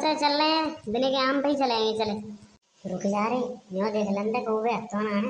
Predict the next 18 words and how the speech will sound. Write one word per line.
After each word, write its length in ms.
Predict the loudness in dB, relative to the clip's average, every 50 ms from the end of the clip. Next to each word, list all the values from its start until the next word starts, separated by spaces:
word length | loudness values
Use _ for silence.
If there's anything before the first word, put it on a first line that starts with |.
| -4 -6 -8 -10 -14 -18 -20 -20 -20 -20 -20 _ _ _ _ _ _ _ _
आओ 220 | -10 -4 -2 -2 0
देख 200 | 0 0 0 0
ले, 140 | 0 0 0
देख 140 | 0 0 0
ले, 160 | 0 -2 -2
देख 220 | -2 -4 -2 0
ले 140 | 0 0 0
जल्दी। 200 | 0 0 -2 -2 -4 -6 -14 -20 -20 -20 _ _ -18 -16 -12 -8 -6 -6 -6 -8 -10 -12 -10 -6 -4 -4 -4 -4 -6 -8 -10 -10 -6 -6 -6 -6 -6 -8 -8 -4
ना 260 | -2 0 0 0 0
ना, 140 | 0 0 0
ये 180 | 0 0 0 0
तो 100 | -2 -2 -4 -6 -10 -10 -6
बुलाती 360 | -4 -2 -2 -2 0 0 -2 0
चले। 260 | 0 -2 -2 -2 -2
चला, 880 | -4 -6 -6 -6 -4 -4 -6 -6 -8 -12 -12 -10 -6 -4 -2 0 0 0
चला, 200 | 0 0 0 0
जल्दी 220 | 0 0 0 0
चला। 180 | 0 0 -2